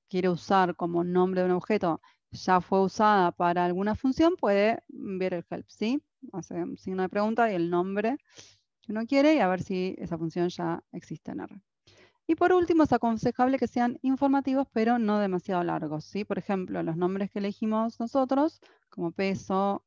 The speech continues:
guion kilogramo y altura guion metro, son informativos. Me dicen, por ejemplo, que, eh, estoy almacenando el peso de una persona y en qué unidades la estoy almacenando, pero no son demasiado largos, ¿sí? Porque si no,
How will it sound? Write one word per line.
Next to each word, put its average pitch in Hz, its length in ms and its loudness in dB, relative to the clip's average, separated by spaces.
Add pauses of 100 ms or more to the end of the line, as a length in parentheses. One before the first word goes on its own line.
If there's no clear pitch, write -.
guion 180 380 -6
kilogramo 190 500 -2
y 170 60 -2
altura 180 320 -6
guion 214 160 -4
metro, 247 240 -4
son 180 200 -4
informativos. 285 680 2
Me 175 60 0
dicen, 175 300 -2
por - 120 -12
ejemplo, 180 200 -6
que, 165 160 -4 (920)
eh, 180 220 -2
estoy 180 240 -2
almacenando 180 460 -4
el 185 80 -6
peso 247 260 4
de - 20 0
una 190 140 0
persona 269 520 4
y 175 120 -8
en 170 160 -4
qué 175 80 -6
unidades 208 500 2
la 175 80 -6
estoy 190 200 -10
almacenando, 262 580 -2
pero 240 240 -2
no 208 140 -2
son 196 380 -4
demasiado 175 420 -6
largos, 170 320 -8
¿sí? 262 340 -6
Porque - 260 -14
si - 160 -10
no, 185 240 -2